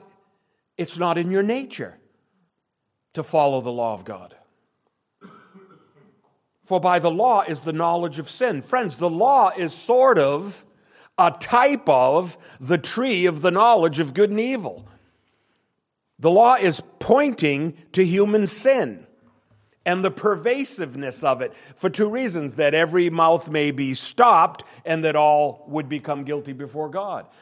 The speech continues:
Friends, the law isn't there. In the final analysis,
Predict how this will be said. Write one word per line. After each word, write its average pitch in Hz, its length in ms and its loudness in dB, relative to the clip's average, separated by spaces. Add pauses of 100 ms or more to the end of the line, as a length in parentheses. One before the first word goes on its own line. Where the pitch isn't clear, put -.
(180)
Friends, 226 300 -4
the 170 100 0
law 190 240 2
isn't 190 320 -2
there. 151 360 -6 (280)
In 175 140 -6
the 175 80 -2
final 247 340 -2
analysis, 160 640 -4